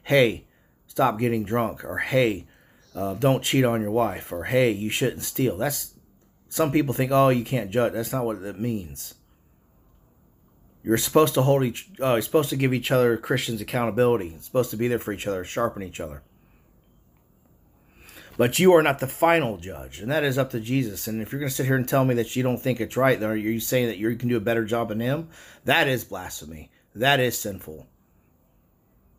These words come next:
Because you are not the judge, the King of Kings, the Lord of Lords, the King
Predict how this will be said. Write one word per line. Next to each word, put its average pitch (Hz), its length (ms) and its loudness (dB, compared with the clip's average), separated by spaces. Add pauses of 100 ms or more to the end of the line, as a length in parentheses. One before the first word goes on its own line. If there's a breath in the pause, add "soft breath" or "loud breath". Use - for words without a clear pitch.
(400)
Because 131 340 4
you 185 160 6
are 135 60 6
not 131 240 2
the 123 80 0
judge, 101 460 -4
the 117 100 -6
King 185 320 2
of 160 120 0
Kings, 165 340 2
the 127 80 2
Lord 147 540 8
of 131 220 -2
Lords, 113 440 -2
the 113 100 -8
King 214 560 0